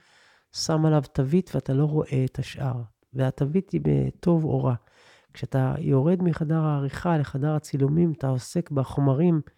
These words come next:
של הדברים שקורים מרגע לרגע, מה בין, מה בין. בואו ניקח את זה כתרגול, מה בין, מה בין. השגרה הזאת היא עצמה נפתחת.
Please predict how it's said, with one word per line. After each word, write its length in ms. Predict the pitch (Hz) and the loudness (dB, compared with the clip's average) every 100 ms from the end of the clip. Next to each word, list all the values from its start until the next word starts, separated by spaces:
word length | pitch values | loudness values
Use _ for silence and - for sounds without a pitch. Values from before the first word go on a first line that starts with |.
| _ _ _ _ _ _ | _ _ _ _ _ _
של 280 | - 147 139 - | -6 -4 -4 -2
הדברים 560 | 135 139 127 131 170 170 | 0 2 2 4 4 2
שקורים 460 | 170 165 160 170 | 0 0 2 4
מרגע 440 | 147 139 151 165 165 | 4 2 2 2 2
לרגע, 420 | 151 151 123 120 | 4 2 0 0
מה 300 | 131 156 165 | 2 4 4
בין, 420 | 143 135 127 117 | 4 6 6 4
מה 220 | 123 143 | 2 2
בין. 400 | 135 127 135 127 | 0 0 0 0
בואו 140 | 127 190 | 2 2
ניקח 320 | 175 165 160 | 2 0 0
את 60 | |
זה 80 | 156 | -2
כתרגול, 580 | 151 151 160 147 143 131 | -2 -4 -2 0 2 2
מה 260 | 127 151 151 | 2 2 2
בין, 340 | 131 139 131 | 2 2 2
מה 200 | 131 143 | 0 -2
בין. 240 | 131 135 123 _ _ - - _ - | -2 -2 -4 _ _ -20 -20 _ -10
השגרה 520 | 120 - 139 156 185 | -6 -4 -2 0 2
הזאת 260 | 208 196 - | 2 0 2
היא 140 | 160 | 2
עצמה 420 | 139 - 190 202 | 2 -2 2 4
נפתחת. 680 | 180 - - 131 - 120 _ | 2 0 -2 -4 -4 -8 _